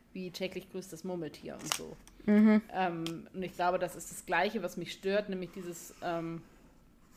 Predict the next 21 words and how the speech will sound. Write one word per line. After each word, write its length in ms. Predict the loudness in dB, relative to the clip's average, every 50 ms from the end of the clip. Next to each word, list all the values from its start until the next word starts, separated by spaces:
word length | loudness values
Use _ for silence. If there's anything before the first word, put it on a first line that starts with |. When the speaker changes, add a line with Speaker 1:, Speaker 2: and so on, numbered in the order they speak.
| -18 -12 -2
Speaker 1:
dass 200 | -2 -2 -2 -2
du 80 | -8 -8
immer 460 | -4 -2 0 2 2 2 2 2 -2 -6 -16 -20 -20 -20 -20 -20 -20 -20 -20 -20 -20 -20 -20 -20 -20 -20 -20 -10 -6
einen 280 | -2 0 2 2 4 4
Wechsel 500 | 2 2 2 -2 -2 0 0 2 2 0
hast 460 | -2 -2 -2 -4 -6 -10 -16 -12 -6
und, 380 | -4 -4 -4 -4 -6 -8 -10 -14 -18 -20 -20 -20 -20 -20 -20 -20 -20 -20 -20 -20 -20 -20 -20 -20 -20 -20 -20 -20 -20 -6 -4
ähm, 400 | -2 0 0 0 0 -2 -4 0
ganz 300 | 0 0 0 0 -2 -4
wenig 280 | -4 -4 -4 -6 -8
Kontrolle 720 | -6 -6 -6 -6 -4 -2 0 2 4 4 4 4 4 2
zu 220 | -4 -10 -12 -4 0
haben 240 | 0 0 0 0
scheint. 240 | -2 -2 -4 -2 -2
Also 160 | -4 -4 -6
du 140 | -6 -4 -4
hast 160 | -4 -4 -4
als 160 | -8 -12 -12 -14
Zuschauerin 720 | -12 -10 -2 0 4 4 4 4 2 0 -2 -4 -2 -2
nie 140 | -2 -2 -2
Kontrolle, 640 | 0 0 0 0 -2 -2 -2 -2 -2 -2 -4 -4